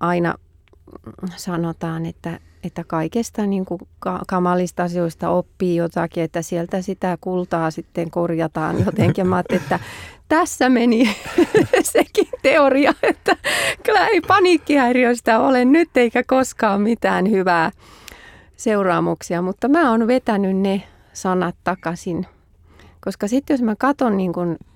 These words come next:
tästä perspektiivistä, niin mitä se teki mulle? Musta tulikin yllättäen entistä rohkeampi.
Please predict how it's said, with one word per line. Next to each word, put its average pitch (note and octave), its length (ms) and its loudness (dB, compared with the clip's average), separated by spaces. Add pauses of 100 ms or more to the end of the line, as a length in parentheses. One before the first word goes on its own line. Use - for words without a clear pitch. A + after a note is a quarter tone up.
(540)
tästä C#4 380 -2
perspektiivistä, E3 1000 -6
niin D#3+ 160 -4
mitä G#3+ 360 -2 (560)
se - 240 -14
teki A#3 280 -2
mulle? F#3+ 340 0 (400)
Musta A3+ 340 -2
tulikin F3+ 460 -4
yllättäen F3 640 -2
entistä F3+ 520 -2
rohkeampi. G3 720 -8